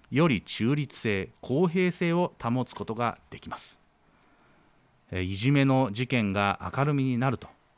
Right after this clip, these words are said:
教育委員会によるいじめ学習ということが、まあ、必ずマスコミでも、お、報じられます。いじめの真相、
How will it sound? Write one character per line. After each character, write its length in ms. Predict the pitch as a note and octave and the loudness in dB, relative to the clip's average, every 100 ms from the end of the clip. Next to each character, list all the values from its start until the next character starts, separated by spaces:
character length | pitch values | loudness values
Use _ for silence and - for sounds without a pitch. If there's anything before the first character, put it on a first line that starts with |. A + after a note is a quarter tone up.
| _ _ _ _ _ - | _ _ _ _ _ 0
教 220 | B2 B2+ | 4 4
育 160 | A#2 B2+ | 4 4
委 40 | |
員 140 | B2+ | 4
会 200 | A#2+ G#2+ | 2 2
に 60 | G#2 | 2
よ 100 | A2 | 2
る 240 | G2 F#2 - | 2 0 -4
い 100 | G#2 | -4
じ 140 | C3+ | 0
め 180 | E3+ D#3+ | 2 2
学 240 | D#3+ E3+ | -2 -2
習 120 | - - | -4 -2
と 100 | F#2+ | -2
い 80 | |
う 60 | F#2+ | -2
こ 80 | G2 | -4
と 100 | G2 | -4
が、 180 | G#2 - _ - | -4 -8 _ -6
ま 120 | A2+ - | -4 -2
あ、 280 | C3+ F3+ | 2 4
必 140 | G#3+ F3+ | 4 2
ず 240 | F3+ C#3+ - | 0 0 -2
マ 140 | A#2+ | -2
ス 100 | A#2+ | -2
コ 100 | - | -2
ミ 100 | A#2+ | 0
で 100 | B2 | 2
も、 260 | A#2 F2+ D2+ _ _ | 0 -2 -6 _ _
お、 240 | - D#2+ E2 | -12 -8 -8
報 240 | - G2+ | -2 0
じ 80 | F#2+ | 0
ら 80 | - | -6
れ 80 | - | -8
ま 80 | |
す。 220 | - - _ _ _ _ _ _ _ _ _ _ - | -14 -18 _ _ _ _ _ _ _ _ _ _ -10
い 100 | F#2+ | -2
じ 160 | C#3+ | 4
め 120 | F3 D#3 | 4 4
の 280 | C#3+ B2+ - | 2 0 -4
真 380 | - A#2 B2+ | -8 -2 -2
相、 340 | - A2+ G2 | 0 0 0